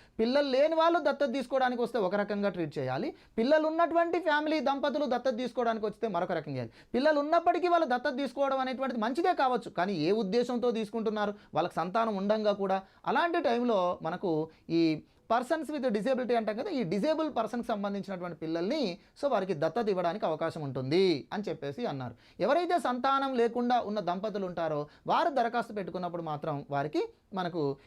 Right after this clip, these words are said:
ఈ విధంగా అడాప్షన్ విషయ-, విషయంలో కొంత సడలింపు ఉంటుంది అని చెప్పేసి ఇలాంటివన్నీ కూడా మనకి ఈ చట్టంలో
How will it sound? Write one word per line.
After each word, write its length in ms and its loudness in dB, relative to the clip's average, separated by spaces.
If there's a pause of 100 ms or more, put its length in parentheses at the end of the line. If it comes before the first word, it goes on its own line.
ఈ 140 2
విధంగా 320 0
అడాప్షన్ 360 -2
విషయ-, 240 -6
విషయంలో 420 -2
కొంత 260 -6
సడలింపు 440 -4
ఉంటుంది 280 -8
అని 140 -10
చెప్పేసి 280 -2
ఇలాంటివన్నీ 540 0
కూడా 320 2 (220)
మనకి 200 -4
ఈ 40 -6
చట్టంలో 400 -4